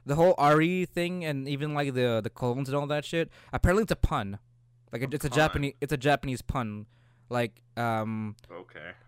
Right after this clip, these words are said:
Speaker 1: it's supposed to be a Japanese pun relating to rebirth and reborn.
Speaker 2: I mean, I get it. It makes sense. The re-, I, I, I get it. It makes sense, but
Speaker 1: <laughs>
Speaker 2: still.
Speaker 1: Yeah, that's, it's kinda like the whole,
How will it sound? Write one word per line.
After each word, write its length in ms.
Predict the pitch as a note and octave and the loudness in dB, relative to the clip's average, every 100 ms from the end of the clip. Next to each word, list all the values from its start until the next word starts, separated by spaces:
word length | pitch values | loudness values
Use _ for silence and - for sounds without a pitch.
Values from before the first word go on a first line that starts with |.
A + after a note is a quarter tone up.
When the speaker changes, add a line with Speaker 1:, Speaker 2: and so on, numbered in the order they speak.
| _ | _
Speaker 1:
it's 80 | - | -4
supposed 200 | C#3+ D3 | -2 0
to 40 | |
be 140 | D3+ C#3+ | 2 2
a 40 | |
Japanese 440 | B2+ C#3 C#3+ C3 | 4 2 0 -6
pun 320 | - - C#3+ C3 | -2 -2 0 2
relating 320 | B2 B2 B2+ | 2 0 -2
to 140 | - C3 | -2 -2
rebirth 500 | B2+ G#2+ A2 B2+ - | 0 2 0 0 -2
and 140 | A2 | -4
reborn. 520 | A#2 G#2+ A2 A2+ B2+ - _ _ _ _ - | -2 0 0 0 -4 -12 _ _ _ _ -6
Speaker 2:
I 80 | C#3+ | -4
mean, 160 | C#3+ | -4
I 100 | C3 | -6
get 320 | A#2 G2+ C#3+ D3 | -6 -2 -2 -2
it. 220 | G2 - _ _ - | -6 -12 _ _ -12
It 80 | B2 | -6
makes 280 | C3 C#3+ - | -6 -6 -10
sense. 440 | D3+ C#3 G2+ - | -6 -6 -8 -14
The 100 | - F#2+ | -14 -10
re-, 200 | B2 C3 - | -8 -8 -6
I, 40 | A2 | -6
I, 200 | G#2 A#2 G#2+ | -4 -4 -4
I 20 | A2 | -4
get 240 | C3+ C#3+ | -2 -2
it. 120 | D2+ | -4
It 80 | G2 | -4
makes 280 | B2 C#3 - | -4 -4 -4
sense, 360 | D#3+ G2 B2+ | -6 -4 -4
but 180 | G2 F2+ - | -6 -6 -12
Speaker 1:
<laughs> 100 | _ | _
Speaker 2:
still. 440 | - - A2 C#2 - _ _ _ _ _ _ _ _ _ _ _ _ _ - | -12 -6 -6 -6 -16 _ _ _ _ _ _ _ _ _ _ _ _ _ -10
Speaker 1:
Yeah, 200 | G2+ D#2+ - | -8 -8 -8
that's, 280 | G2+ G2+ - | -10 -10 -12
it's 160 | - C3 | -10 -8
kinda 140 | C#3 | 0
like 140 | D#3 C#3+ | 0 0
the 80 | C3+ | 2
whole, 260 | C#3+ C#3 | 2 0